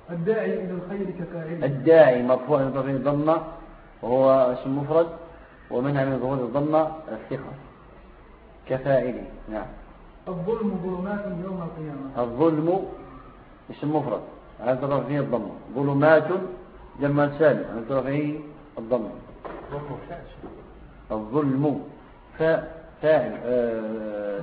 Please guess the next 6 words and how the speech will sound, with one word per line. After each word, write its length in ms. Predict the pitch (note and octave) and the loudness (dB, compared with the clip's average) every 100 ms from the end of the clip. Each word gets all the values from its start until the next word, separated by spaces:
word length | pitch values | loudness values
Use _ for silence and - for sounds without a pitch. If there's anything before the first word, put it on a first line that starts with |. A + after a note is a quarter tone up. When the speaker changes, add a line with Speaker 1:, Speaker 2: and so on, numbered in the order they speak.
| D#3+ | -6
Speaker 2:
اسم 220 | C#3 A#2 - - - - - | -6 -8 -8 -14 -18 -18 -8
مبتدأ. 400 | G#3+ - A#2+ F#2 - - - - - - A#2+ | -8 -4 -4 -4 -10 -18 -20 -20 -20 -16 -10
الظلم 420 | A#2 E3+ F#3 G#3 | -2 -2 0 -2
مبتدأ. 380 | E3 C3+ F#2+ F2+ - - - - - - - - - | -2 -4 -4 -8 -14 -20 -20 -20 -20 -20 -20 -20 -8
زيد. 200 | B2+ C#3 C#3 - - - - - - E3+ - - - - - - - - - D#3+ | -4 -4 -6 -16 -20 -20 -20 -20 -18 -18 -20 -20 -20 -20 -20 -20 -20 -20 -16 0
واضح؟ 320 | C3 D#3+ F3 | 6 6 4